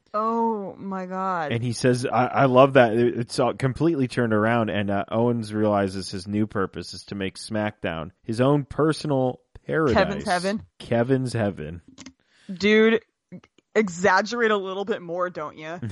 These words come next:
Speaker 2: <laughs>
Speaker 1: Good God. It was like, is, is this gimmick turning into a born-again Christian? Because what is going on?
Speaker 2: And he introduces his best friend and guardian angel, Sami Zayn. And, uh, man, this is, uh,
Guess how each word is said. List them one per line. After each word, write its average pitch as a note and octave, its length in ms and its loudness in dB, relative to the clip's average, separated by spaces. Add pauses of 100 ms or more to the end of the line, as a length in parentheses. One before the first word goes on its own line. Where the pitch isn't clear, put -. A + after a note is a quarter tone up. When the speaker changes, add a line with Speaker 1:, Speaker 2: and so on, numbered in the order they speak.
(320)
Speaker 2:
<laughs> G#3+ 260 2
Speaker 1:
Good A#3 420 -4
God. A3 520 4
It A3 60 -6
was A3+ 200 -6
like, A#3 220 -6
is, B3 140 -6
is A3 220 -6
this C4 180 -8
gimmick A3 360 -6
turning F#3 320 -10
into G3 220 -8
a F#3+ 40 -2
born-again E3+ 520 -6
Christian? F3 580 -4 (380)
Because F#3+ 480 2
what F3+ 240 4
is B3 140 0
going A3+ 340 4
on? F3 420 -2 (320)
Speaker 2:
And A2 120 -6
he A#2 140 -2
introduces C3 840 2
his G#2+ 140 -8
best C#3+ 420 6
friend C3+ 340 4
and G2+ 120 -2
guardian F#2+ 340 0
angel, E2 280 -8
Sami G#2+ 380 -6
Zayn. C3+ 600 4 (180)
And, A2 420 0
uh, G#2 280 2
man, A2 560 -2 (160)
this G#2+ 280 -6
is, A#2+ 240 -2
uh, B2+ 560 4